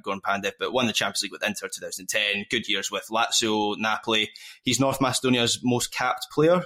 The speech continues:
and their top goal scorer by some distance, which for a player who's thirty-seven is maybe not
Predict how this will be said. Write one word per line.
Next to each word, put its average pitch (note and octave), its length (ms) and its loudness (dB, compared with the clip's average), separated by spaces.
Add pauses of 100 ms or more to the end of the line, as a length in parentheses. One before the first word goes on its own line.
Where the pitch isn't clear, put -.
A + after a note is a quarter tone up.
(120)
and G#2+ 460 0
their G#2+ 240 4
top - 340 -2
goal A#2+ 140 0
scorer G#2+ 420 2
by G2+ 160 0
some A2+ 400 2
distance, C3+ 560 2
which - 320 0
for A2 100 4
a G2+ 60 0
player G#2 240 0
who's G2+ 240 -2
thirty-seven C3 540 2
is A2+ 160 2
maybe G#2 280 2
not G#2+ 280 2